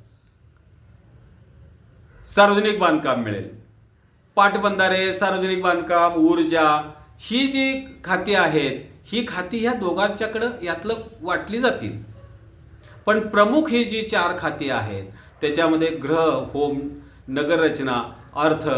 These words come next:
आणि ग्रामीण विकास ही निश्चितपणे भारतीय जनता पार्टीकडेच राहतील असं मला वाटतं. आणि इतर खात्यांचं वाटप होईल.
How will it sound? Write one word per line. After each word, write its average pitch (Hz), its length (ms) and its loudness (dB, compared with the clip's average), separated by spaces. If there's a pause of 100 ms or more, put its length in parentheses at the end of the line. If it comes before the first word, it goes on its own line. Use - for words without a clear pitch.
(260)
आणि 147 180 -4
ग्रामीण 127 400 -2
विकास 113 480 -6
ही 151 280 0
निश्चितपणे 147 760 -6
भारतीय 127 460 -6
जनता 135 280 -6
पार्टीकडेच 131 840 -4
राहतील 107 460 -10 (280)
असं 117 200 -10
मला 87 180 -12
वाटतं. - 120 -18 (1040)
आणि 165 160 2
इतर 190 500 2
खात्यांचं 160 600 -2 (160)
वाटप 147 580 -2
होईल. 76 120 -18